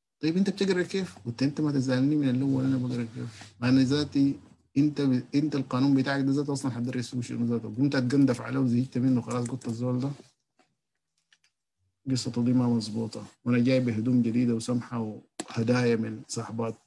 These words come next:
الوالدة، يعني كانوا مبسوطين، كان في جو كده بتاع فرح رهيب.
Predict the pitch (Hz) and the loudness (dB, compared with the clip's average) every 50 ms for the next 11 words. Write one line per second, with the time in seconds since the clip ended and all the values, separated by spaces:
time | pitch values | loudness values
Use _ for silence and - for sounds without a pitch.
0 | _ _ _ _ 113 113 117 127 127 131 131 123 117 120 120 120 117 117 113 113 | _ _ _ _ -8 -4 -2 0 0 2 2 2 2 0 0 -2 -2 -2 -4 -4
1 | 113 117 113 117 113 117 - _ - 127 120 110 117 120 120 - 143 143 139 131 | -4 -4 -6 -6 -8 -10 -14 _ -8 -8 -6 -6 -8 -8 -4 -2 0 2 2 2
2 | 123 - - 127 120 143 139 135 127 139 135 - 139 135 143 139 135 - 135 127 | 0 0 -4 -4 0 2 2 2 2 0 0 0 2 2 2 2 0 0 -2 -4
3 | 120 - - 110 - - 139 131 127 117 110 117 117 104 123 131 | -4 -6 -8 -14 -8 -4 -2 -2 -2 -2 -2 -6 -4 -2 -2 -2